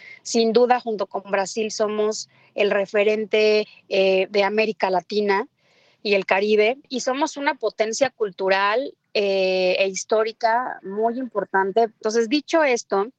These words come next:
nuestro, nuestro cuerpo diplom-, nuestro servicio exterior, perdón,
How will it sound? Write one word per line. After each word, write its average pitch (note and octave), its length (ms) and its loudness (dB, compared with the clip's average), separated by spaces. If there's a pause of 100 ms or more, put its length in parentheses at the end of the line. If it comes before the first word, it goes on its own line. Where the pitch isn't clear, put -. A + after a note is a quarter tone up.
(140)
nuestro, A#3 460 0
nuestro G#3+ 1200 0
cuerpo C#4 380 2
diplom-, G3+ 440 -4
nuestro G#3 560 0
servicio A#3+ 320 -2
exterior, G#3 360 -2
perdón, G3 360 -4